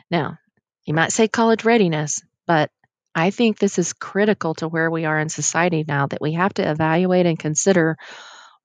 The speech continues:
what does our world mean? What is the media presenting to us, and how do we respond to it? So let me just read aloud from it here. Performance on complex texts, and I would say complex ideas,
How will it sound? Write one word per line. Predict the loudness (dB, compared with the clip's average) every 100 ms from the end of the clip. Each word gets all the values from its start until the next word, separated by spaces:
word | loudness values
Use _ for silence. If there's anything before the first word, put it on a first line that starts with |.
| _
what | -8 0 4 6 4 2
does | 4 6 6 4 2 -2 -6 -4
our | -2 -2
world | -2 -2 -2 -4
mean? | -6 -6 -6 -10 -14 _ _ _ _ _ _ _ _ _ 0
What | 2
is | 2
the | 2
media | 0 2 2 0
presenting | 0 -2 0 0 -2
to | -2
us, | 0 0 -2 -6 -4
and | -4 -2
how | 0
do | 0
we | 0
respond | -2 -6 -4 -4 -2
to | -4
it? | -6 -8
So | -2 2 2 2 -2
let | 0
me | 2
just | 0 0
read | 0
aloud | 0 0 -2
from | -2 -4
it | -4
here. | -4 -4 -4 -8 _ _ _ -18 -16 -18 -18 -18 -20 -20 0
Performance | 0 4 4 6 6 4
on | 2 0
complex | 0 0 0 0 -2 -4 -8
texts, | -4 -4 -4 -8 -16 -12 -12 _ _ _ -14
and | -6 -2
I | -2
would | -2 -2
say | -2 -2
complex | -2 -4 -2 -4 -4 -2
ideas, | -2 -2 -2 0 -2